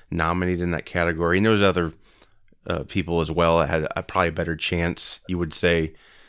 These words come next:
I haven't seen the movie, <laughs> so I don't know how good his performance was, but, um, yeah, he's the oldest person to win an Oscar,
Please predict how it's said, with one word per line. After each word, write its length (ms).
I 120
haven't 180
seen 200
the 60
movie, 280
<laughs> 120
so 140
I 80
don't 200
know 280
how 120
good 180
his 100
performance 560
was, 280
but, 380
um, 480
yeah, 180
he's 160
the 140
oldest 320
person 320
to 60
win 140
an 40
Oscar, 560